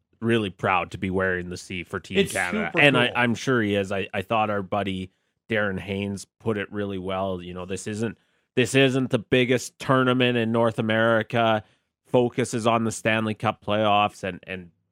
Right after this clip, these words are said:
Speaker 1: that's where it should be. But this is really neat. And if you go look at the list of guys who've worn the C for Team Canada at Worlds, it's like,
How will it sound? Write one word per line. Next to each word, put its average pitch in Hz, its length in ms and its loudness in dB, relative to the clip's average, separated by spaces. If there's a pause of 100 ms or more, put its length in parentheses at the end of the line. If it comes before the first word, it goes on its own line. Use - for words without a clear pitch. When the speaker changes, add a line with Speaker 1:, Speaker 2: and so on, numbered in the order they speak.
Speaker 1:
that's 95 320 -8 (160)
where 104 260 0
it 101 120 -6
should 110 360 -4
be. 104 220 -2
But 92 240 -4 (380)
this 165 180 2
is 104 160 -2
really 90 300 0
neat. 87 320 -16
And 113 180 0
if 110 140 -2
you 151 180 4
go 151 160 6
look 120 340 4
at 107 200 -4
the 95 180 -4
list 101 400 -4
of 92 160 -6
guys 92 420 0
who've 92 280 -6
worn 101 340 -2
the 95 80 -2
C 104 380 -4
for - 160 -12 (120)
Team 98 260 -2
Canada 92 420 -2
at 85 180 -6
Worlds, 92 500 0
it's 107 280 -6
like, 92 320 -2